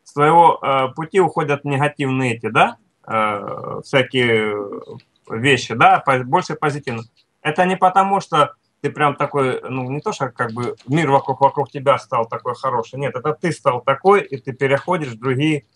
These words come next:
измерения, которые близко, э, к нашему. Всё то же самое проявляется, только немножко лучше, немножко лучше, немножко лучше. Ведь измерений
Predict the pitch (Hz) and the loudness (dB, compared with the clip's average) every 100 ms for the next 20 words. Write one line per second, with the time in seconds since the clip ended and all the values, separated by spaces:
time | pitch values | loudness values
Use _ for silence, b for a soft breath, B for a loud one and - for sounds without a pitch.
0 | b _ 120 120 143 143 139 117 110 127 | b _ -6 0 2 4 4 2 -2 -2
1 | 143 143 139 117 113 139 170 147 - 120 | 2 4 4 0 -2 0 0 -2 2 4
2 | 117 - 117 113 110 _ - 135 139 120 | 4 -2 -6 -6 -6 _ -6 2 2 2
3 | 110 101 - _ _ _ _ _ _ _ | -6 -10 -14 _ _ _ _ _ _ _
4 | _ _ _ _ - 190 208 185 190 196 | _ _ _ _ -4 0 2 0 2 4
5 | 175 156 139 156 156 165 208 202 - 147 | 4 4 2 0 -2 2 2 2 -2 -6
6 | 143 151 185 202 - 143 143 - 139 151 | -2 -2 -2 -4 0 0 0 -4 -4 0
7 | 190 - 147 143 147 147 135 170 - 143 | -2 0 -2 0 -4 -4 0 0 0 0
8 | 131 120 131 147 123 139 160 170 185 160 | 0 0 -2 -2 -4 -2 0 2 2 2
9 | 143 | 0